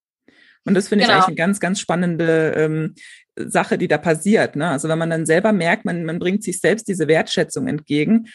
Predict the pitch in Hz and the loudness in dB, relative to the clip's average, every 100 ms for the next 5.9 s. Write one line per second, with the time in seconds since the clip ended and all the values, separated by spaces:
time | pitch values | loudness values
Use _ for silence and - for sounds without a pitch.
0 | - _ - 185 202 196 175 - 156 - | -20 _ -4 0 0 0 -2 -4 -4 0
1 | 220 226 208 156 151 165 160 151 151 160 | 4 4 4 0 -4 -4 -2 2 0 0
2 | 170 156 156 - - 180 202 - 175 160 | -4 -4 -6 -4 0 0 0 -2 0 0
3 | 165 - 156 - 151 165 - 180 180 165 | 2 2 0 -2 -4 -4 -4 -2 -2 -4
4 | 160 180 - 208 - 143 147 - 156 156 | -2 -2 0 0 -4 -6 -4 -4 -2 -2
5 | 160 156 - - 151 151 156 143 - | -2 -4 -6 -6 -6 -4 -6 -8 -14